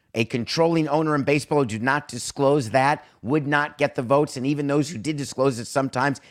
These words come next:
didn't get the votes. They had to have exceptions made for them. Those days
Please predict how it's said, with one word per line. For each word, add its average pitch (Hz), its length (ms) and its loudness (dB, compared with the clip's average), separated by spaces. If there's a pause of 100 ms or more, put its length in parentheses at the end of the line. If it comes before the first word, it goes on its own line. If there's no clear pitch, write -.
(120)
didn't 165 220 2
get 131 180 0
the 107 60 -4
votes. 90 500 -2 (1080)
They 127 160 4
had 139 280 2
to 151 120 0
have 139 140 2
exceptions 143 640 -2
made 143 240 2
for 117 140 -4
them. 80 320 -2 (1800)
Those 135 500 4
days 135 520 2